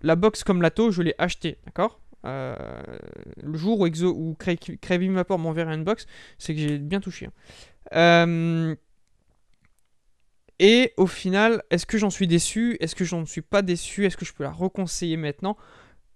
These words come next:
L'Exome comme le Fatality. Il faut savoir une chose, c'est que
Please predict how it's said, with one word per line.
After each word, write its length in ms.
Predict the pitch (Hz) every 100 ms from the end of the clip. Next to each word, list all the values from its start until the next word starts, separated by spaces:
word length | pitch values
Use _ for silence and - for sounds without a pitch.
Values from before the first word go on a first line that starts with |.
| -
L'Exome 420 | 151 160 185 196 - _ _
comme 240 | 175 165 -
le 140 | 160
Fatality. 460 | 156 151 160 - - _ _ _ _ _ _ _ _ _ _ _ _ _ - -
Il 100 | 202
faut 140 | 262
savoir 400 | 254 220 220 - -
une 100 | 202
chose, 260 | 196 233 226
c'est 140 | 196
que 300 | 180 185 -